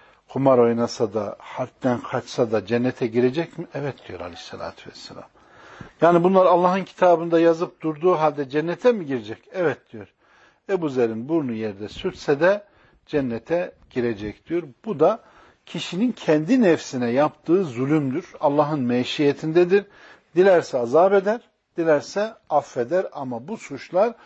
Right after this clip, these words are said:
insanı ebedi cehenneme ne yapmaz? Sokmaz. Bu da, bu naslar da kardeşlerim,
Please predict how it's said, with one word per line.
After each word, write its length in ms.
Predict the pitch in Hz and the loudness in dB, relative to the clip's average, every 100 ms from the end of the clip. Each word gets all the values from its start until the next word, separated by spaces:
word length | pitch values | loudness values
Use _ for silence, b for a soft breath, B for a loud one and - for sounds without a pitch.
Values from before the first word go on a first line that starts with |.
| b b b | b b b
insanı 460 | 175 170 - 135 127 - | -6 -4 -2 -4 -2 -4
ebedi 460 | 151 127 117 113 | 0 0 -2 -6
cehenneme 560 | 139 151 131 117 113 135 | -2 -2 -2 -4 -4 2
ne 40 | |
yapmaz? 580 | 170 139 - 196 208 - b b b | 2 2 0 -4 -4 -10 b b b
Sokmaz. 720 | - - 123 - 147 208 - B B B B | -16 -2 -2 0 -2 -2 -2 B B B B
Bu 160 | 214 220 | -4 2
da, 260 | 180 233 - _ - | 4 4 -2 _ -6
bu 120 | 254 | 0
naslar 520 | 202 160 - 196 165 | 2 2 2 2 2
da 80 | 139 | 0
kardeşlerim, 760 | - 127 117 123 - 139 175 | -2 -4 -4 -8 -6 -8 -8